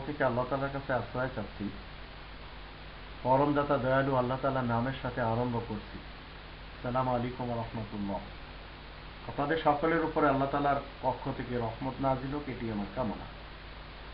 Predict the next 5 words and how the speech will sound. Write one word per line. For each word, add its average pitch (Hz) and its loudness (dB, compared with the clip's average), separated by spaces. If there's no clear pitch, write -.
সন্তানদেরকে 160 6
ইসলামী 170 -2
তালিম 147 6
দেয় 117 2
কোন 160 6